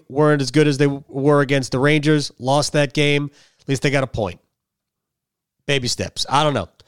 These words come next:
Um, but i-, the, if you keep playing like that, you're probably gonna win a lot of games. Uh, but they do get, have to get their best players playing, uh, scoring the puck,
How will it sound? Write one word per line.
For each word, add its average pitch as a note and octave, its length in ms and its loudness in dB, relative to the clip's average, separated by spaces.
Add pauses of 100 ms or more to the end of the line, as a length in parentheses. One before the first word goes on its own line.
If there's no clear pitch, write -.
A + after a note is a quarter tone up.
(400)
Um, G2+ 400 -2
but G#2+ 500 -6 (160)
i-, B2 80 -12 (140)
the, B2+ 360 0
if B2 140 -8
you A#2+ 40 -12
keep G#3 280 0
playing A3+ 260 2
like A#2+ 240 -2
that, A2 380 -2
you're B2 100 -8
probably A#2+ 380 -2
gonna A2 180 0
win G#2+ 160 0
a G2+ 60 0
lot F#2+ 200 -4
of F2+ 60 -10
games. - 400 -14 (800)
Uh, F2 240 -10
but F2+ 160 -10
they G#2+ 140 0
do B2 160 0
get, A2 320 -2
have G#2+ 180 -4
to A2 80 -6
get G#2+ 160 -4
their G#2 140 -4
best G2 300 -4
players F2+ 540 -4 (440)
playing, A2 480 -2
uh, G2+ 240 -4
scoring C#3 680 0 (100)
the B2 120 -2
puck, - 380 -2